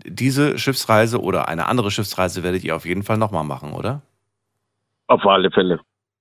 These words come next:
Speaker 2: Also ich stehe zu meinen Kindern und ich würde jederzeit, äh, ich hab jetzt schon bei Aldi Reisen gesehen, es gibt eine andere Tour von einer anderen Reederei, äh, für sechshundertneunundneunzig, sicher bei vier Personen sind das zwei acht.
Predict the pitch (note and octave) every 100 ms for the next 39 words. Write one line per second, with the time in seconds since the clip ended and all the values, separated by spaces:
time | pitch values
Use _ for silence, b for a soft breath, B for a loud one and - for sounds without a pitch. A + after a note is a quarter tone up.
0 | - G#2 G2+ F#2+ A#2+ - C3+ B2+ - C3
1 | C#3+ C3 C3 B2+ B2 A#2 A2 A2 G#2+ -
2 | - G#2+ A2 A#2 A2+ A2+ C#3+ D#3 C3+ -
3 | G2+ G2+ - - F#2 G#2 G2+ F2+ - _
4 | - A2 - A2+ B2 A2+ B2 A#2 A#2 G#2
5 | G2+ G2+ A2 A#2+ G2+ G#2+ G#2 A2 G2+ F2
6 | G2+ G#2 G#2 G2 - A2 - G#2 G2 A2+
7 | A2 G#2+ A2 - A#2+ A#2+ A#2 A2+ A2 F#2+
8 | A2 G2+ - A2+ B2 A#2+ A#2 A2+ G2+ A2
9 | A2+ G#2+ G2 G#2+ A2 - B B B B
10 | B - A2 A2 F2+ - - G#2 A2+ -
11 | B2 A2+ - G#2+ A2 A2+ G#2+ A2 G#2 G#2
12 | - A#2 A#2+ F2+ F2+ - G#2 F2+ G2 F#2+
13 | G2 G#2+ A2 - G2 G#2 F#2+ - - G3+
14 | - - -